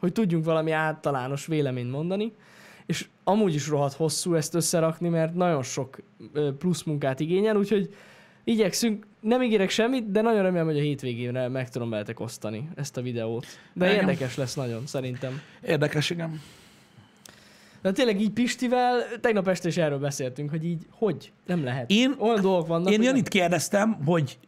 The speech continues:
Speaker 2: hogy nem tudom, tehát hogy érdemes lesz megnézni, ugyanúgy, ahogy a tech teszteknél
Speaker 1: Aha.
Speaker 2: is mindig javasoljuk, másoknak a tesztjeit is, mert én kezdek izgulni.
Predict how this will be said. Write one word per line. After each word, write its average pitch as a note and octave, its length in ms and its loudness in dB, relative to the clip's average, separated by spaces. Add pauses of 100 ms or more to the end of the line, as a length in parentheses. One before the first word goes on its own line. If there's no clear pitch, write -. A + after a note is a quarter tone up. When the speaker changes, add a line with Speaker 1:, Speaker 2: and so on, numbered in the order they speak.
Speaker 2:
hogy D#3 220 0
nem F#3 160 2
tudom, D#3+ 260 2
tehát D3+ 140 2
hogy D#3+ 100 0
érdemes F3+ 400 2
lesz D#3 200 2
megnézni, D#3 460 2
ugyanúgy, E3 380 4
ahogy D3+ 140 4
a D3 40 2
tech D#3 180 0
teszteknél C#3+ 460 0
Speaker 1:
Aha. C3 80 4
Speaker 2:
is C#3 160 0
mindig D3+ 240 0
javasoljuk, D3 540 2 (240)
másoknak E3 540 2
a C#3+ 40 0
tesztjeit C#3+ 480 0
is, D#3+ 300 0 (800)
mert D#3+ 280 2
én F3 300 2
kezdek F3 320 4
izgulni. B2+ 460 2